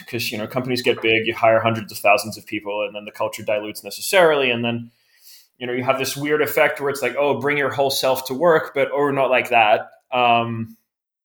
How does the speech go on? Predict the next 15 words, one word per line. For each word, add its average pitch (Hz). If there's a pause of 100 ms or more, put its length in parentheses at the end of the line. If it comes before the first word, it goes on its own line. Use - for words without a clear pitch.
(420)
and 117
so, 117 (100)
you -
know, 117
that's, 123
that 131
stuff 127
goes 117
away. 127
But 117
I 113
think 123
there 120
was, 113
like, 104